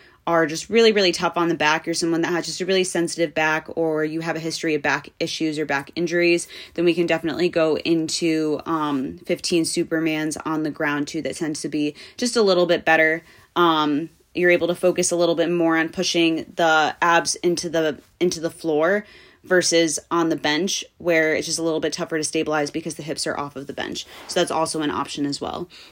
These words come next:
Um, with those single ring supinated ring rows, you guys know this one. We've done this a bunch of times. We are gonna have the palms up on this one. Um, and then you're just using one ring. So instead of each hand having a ring, you have one ring. So the hands are pretty narrow in. You're still pulling that ring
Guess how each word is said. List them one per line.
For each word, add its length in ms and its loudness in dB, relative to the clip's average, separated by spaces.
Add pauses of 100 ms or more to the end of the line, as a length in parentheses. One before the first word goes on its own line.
(120)
Um, 280 6
with 80 2
those 160 4
single 340 4
ring 160 4
supinated 500 2
ring 200 2
rows, 340 2
you 80 0
guys 220 4
know 100 6
this 180 0
one. 180 0
We've 120 2
done 140 0
this 160 -2
a 20 -8
bunch 220 -4
of 60 -8
times. 340 0
We 80 2
are 80 0
gonna 120 0
have 200 -6
the 60 -4
palms 500 -4
up 240 -2
on 220 0
this 200 -2
one. 320 0 (320)
Um, 640 4
and 100 2
then 80 6
you're 140 4
just 160 -6
using 340 2
one 240 2
ring. 240 0
So 140 -2
instead 340 2
of 80 -14
each 220 -6
hand 240 0
having 320 -2
a 40 -6
ring, 360 0
you 100 -4
have 160 -2
one 220 -2
ring. 220 0
So 120 -6
the 100 -10
hands 240 -6
are 80 -6
pretty 260 -10
narrow 380 -4
in. 300 -2 (240)
You're 80 -6
still 300 0
pulling 420 0
that 220 0
ring 240 0